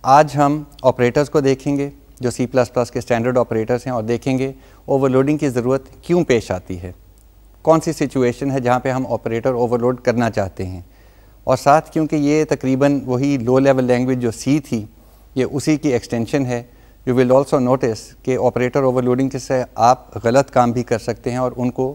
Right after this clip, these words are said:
अवॉइड कैसे करना चाहिए। फिर हम कुछ उसके सिंटैक्स के बारे में देखेंगे और देखेंगे कि जी ऑपरेटर ओवरलोडिंग actually फंक्शन के फॉर्म में लिखी जाती है। And finally we will take up a few examples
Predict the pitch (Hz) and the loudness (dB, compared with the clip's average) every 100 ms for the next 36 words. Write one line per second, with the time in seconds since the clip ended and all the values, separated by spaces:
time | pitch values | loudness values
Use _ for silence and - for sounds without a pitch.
0 | - 117 110 117 117 117 - 110 104 104 | -6 -2 2 2 2 -4 -2 -4 -2 -4
1 | 95 98 92 92 - - - - - - | -6 -8 -8 -12 -14 -20 -20 -20 -20 -20
2 | - - 151 139 143 151 151 - - - | -12 0 2 4 2 0 -6 -20 -20 -6
3 | 135 139 - 135 - 123 135 131 143 135 | -4 -2 -2 -2 0 2 2 2 0 2
4 | 127 139 123 117 - 127 127 120 - - | 2 0 -2 -4 -4 -6 -6 -10 -18 -20
5 | - _ 120 117 117 135 131 131 127 120 | -20 _ -2 0 -2 -2 -2 -2 -2 -2
6 | 120 120 131 123 123 123 123 131 135 - | 0 -2 0 0 2 2 2 0 -4 -10
7 | - - _ - 117 139 143 - 135 131 | -20 -20 _ -4 -2 0 -2 0 0 2
8 | 160 147 127 120 117 120 104 98 - 95 | 0 0 -2 -2 0 0 -2 -6 -4 -2
9 | 90 - 92 90 - _ _ - - _ | -4 -6 -12 -12 -16 _ _ -20 -20 _
10 | 117 117 135 139 147 147 135 127 131 123 | -8 0 2 2 2 0 0 0 0 0
11 | 127 123 - 113 - 139 120 110 113 117 | 2 2 0 -8 0 2 2 2 2 2
12 | 151 160 | -4 -6